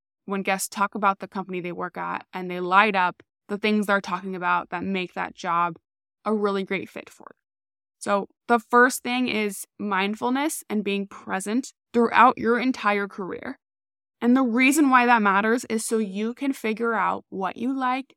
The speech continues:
and what you don't like. I think I always compare career to dating, but I think in your career, when you have new jobs, they're almost like new partners.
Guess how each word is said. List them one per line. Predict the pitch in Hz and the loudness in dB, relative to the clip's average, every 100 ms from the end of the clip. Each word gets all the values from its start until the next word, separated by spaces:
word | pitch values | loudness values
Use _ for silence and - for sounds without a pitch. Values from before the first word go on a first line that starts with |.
| - | -8
and | 214 208 | -4 -4
what | 202 | -4
you | 208 | -6
don't | 202 180 - | -6 -8 -10
like. | - _ _ _ _ _ _ _ _ _ _ _ _ _ | -18 _ _ _ _ _ _ _ _ _ _ _ _ _
I | 214 220 | 2 2
think | 214 220 208 - | 2 -2 -2 -2
I | 208 | 0
always | 214 233 | 2 2
compare | 285 247 208 190 190 196 _ _ | 0 -2 0 0 -2 -6 _ _
career | - 196 185 185 | -6 -4 -2 -4
to | 202 | -6
dating, | 170 175 175 185 220 - _ _ - | -6 -4 -2 -4 -6 -10 _ _ -10
but | 196 208 202 - | 2 4 4 2
I | 208 | -4
think | 214 240 254 | -4 -4 -2
in | 240 | -2
your | 220 214 | -4 -4
career, | 226 208 202 196 - | -4 -2 -2 -4 -6
when | 202 | -6
you | 202 | -4
have | 196 202 | -2 -2
new | 214 202 | -2 -4
jobs, | 190 185 190 180 - | -2 0 0 -4 -8
they're | 196 | -4
almost | 196 202 208 202 | -2 -4 -6 -6
like | 196 | -6
new | 98 95 190 185 _ _ _ - | -4 -4 -6 -8 _ _ _ -8
partners. | 196 - 202 269 - | -6 -4 -2 -2 -4